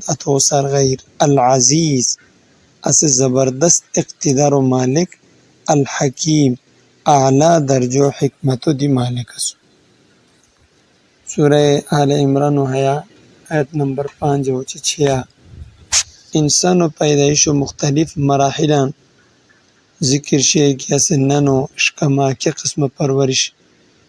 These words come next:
بویان، کیا قسم تو صورت خور اربوں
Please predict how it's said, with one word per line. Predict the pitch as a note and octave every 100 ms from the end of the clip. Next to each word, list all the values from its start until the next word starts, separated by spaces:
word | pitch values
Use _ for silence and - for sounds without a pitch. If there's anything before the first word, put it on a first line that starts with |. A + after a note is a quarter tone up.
| _
بویان، | E3 C3+ C3 C3 C3
کیا | C#3+ D#3 D3
قسم | D#3+ - D3 C3+
تو | C#3 C#3
صورت | C3 - C3+ C3+ C#3 _ _ _ _ _ _ _ _ -
خور | D#3+ D#3 - - _
اربوں | E3+ D#3 C#3+ D3+